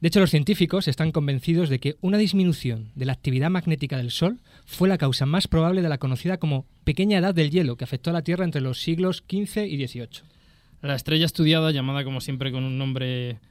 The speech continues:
Speaker 2: pues, bastante feo, V tres siete cuatro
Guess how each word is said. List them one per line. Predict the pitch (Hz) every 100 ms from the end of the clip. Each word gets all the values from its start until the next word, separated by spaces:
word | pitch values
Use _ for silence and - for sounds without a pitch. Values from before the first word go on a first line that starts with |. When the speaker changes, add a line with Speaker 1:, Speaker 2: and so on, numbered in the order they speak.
| -
Speaker 2:
pues, | 131
bastante | 127 - 135 127
feo, | 151 139 139 _ _ _
V | - 190 160 156 135 - _ _ -
tres | - 160 131 -
siete | - 165 151 139
cuatro | 156 131 135